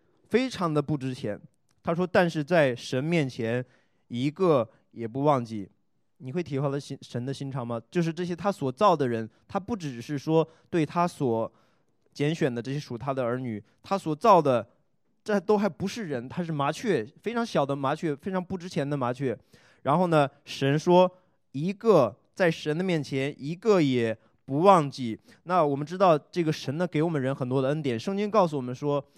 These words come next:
主耶稣说，“你们要爱你们的仇敌。”说你们如果只爱，呃，那些爱你们的人的话，说你们跟那些税吏、跟那些罪人有什么区别呢？主说，那些不义的人，那些犯罪的人，他们仍然可以做到爱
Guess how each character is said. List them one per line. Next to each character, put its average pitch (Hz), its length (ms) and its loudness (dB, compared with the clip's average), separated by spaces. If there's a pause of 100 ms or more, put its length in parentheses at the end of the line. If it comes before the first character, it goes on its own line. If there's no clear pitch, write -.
(160)
主 151 100 -8
耶 175 80 0
稣 196 160 -8
说 196 220 0
，“你 151 100 -4
们 147 160 -2
要 185 180 2
爱 185 140 4
你 170 100 -2
们 143 100 -2
的 139 80 0
仇 143 260 -4
敌。” 123 240 -6 (220)
说 220 180 0
你 196 120 -4
们 170 120 0
如 208 180 -2
果 220 160 2
只 147 220 -8
爱， 165 300 2 (360)
呃， 143 100 -10
那 175 100 -4
些 175 120 -6
爱 226 180 4
你 180 120 0
们 127 120 -2
的 123 80 -2
人 120 100 -4
的 131 100 -6
话， 131 120 -2
说 190 160 -4
你 156 120 -6
们 143 140 -2
跟 196 180 -4
那 190 60 -2
些 180 140 -4
税 190 280 -2
吏、 151 120 -2
跟 165 120 -6
那 175 80 -6
些 170 120 -6
罪 185 240 -2
人 135 160 -2
有 113 160 -6
什 117 120 -12
么 143 80 -8
区 220 260 -2
别 180 160 4
呢？ 143 220 2 (320)
主 151 120 -2
说， 208 320 4 (260)
那 214 140 -2
些 202 380 2 (400)
不 165 140 -4
义 240 180 -2
的 160 100 4
人， 120 300 0
那 143 80 -6
些 170 180 -4
犯 202 220 -2
罪 214 160 2
的 185 100 0
人， 131 280 0
他 220 160 -2
们 214 160 -2
仍 175 120 -2
然 262 140 -4
可 190 80 -8
以 151 60 -2
做 175 200 -2
到 139 200 2 (120)
爱 160 280 -2